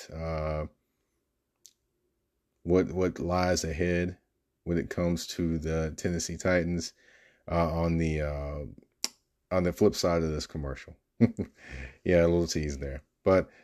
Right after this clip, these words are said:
on the flip side of this commercial, we'll discuss, uh, the future of the offensive tackle position at the Ten-, with the Tennessee Titans on Touring the A F C South with your host, Mike Patton. For those that have checked out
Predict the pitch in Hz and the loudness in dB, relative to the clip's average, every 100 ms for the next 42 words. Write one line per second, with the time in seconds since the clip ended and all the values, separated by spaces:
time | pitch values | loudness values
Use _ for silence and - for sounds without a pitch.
0 | _ _ 95 95 90 120 120 107 101 - | _ _ 0 0 4 4 8 6 6 2
1 | 90 90 - 87 85 82 - 82 78 - | 0 0 0 0 0 0 -2 -2 -2 -4
2 | 80 80 - 95 85 85 78 78 80 - | -6 -6 -4 -4 -2 -2 0 0 -2 -2
3 | 80 - 78 78 76 73 78 73 78 73 | -6 -6 -4 -4 -4 -6 -6 -4 -6 -8
4 | 71 80 73 - 80 73 85 85 80 82 | -10 -12 -14 -10 -10 -6 -4 -2 -4 -6
5 | 73 - 76 80 73 71 71 - - - | -6 -6 -4 -4 -4 -6 -8 -14 -18 -2
6 | 87 82 104 113 113 92 113 110 - 113 | 0 4 6 6 6 4 4 4 4 2
7 | 95 76 69 - 80 82 - 69 - - | 0 -4 -6 -8 -8 -6 -8 -10 -14 -20
8 | _ _ 67 - - - - 131 - _ | _ _ -12 -10 -8 -8 -2 -4 -4 _
9 | _ _ _ _ _ _ _ _ _ _ | _ _ _ _ _ _ _ _ _ _
10 | _ _ _ _ _ _ _ _ _ _ | _ _ _ _ _ _ _ _ _ _
11 | - _ _ _ _ _ _ _ _ _ | -20 _ _ _ _ _ _ _ _ _
12 | _ - - 143 160 196 151 127 92 - | _ -20 8 10 12 12 12 10 8 8
13 | 123 120 - 113 107 - | 8 8 4 8 8 4